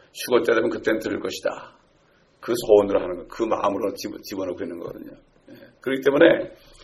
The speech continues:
"그때 되면 알게 될 것이다." 들으니까, 들으니까. 우리 자녀들에게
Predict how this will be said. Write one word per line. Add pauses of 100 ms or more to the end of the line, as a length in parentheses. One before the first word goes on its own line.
(260)
"그때
되면
알게
될
것이다." (600)
들으니까, (360)
들으니까. (340)
우리
자녀들에게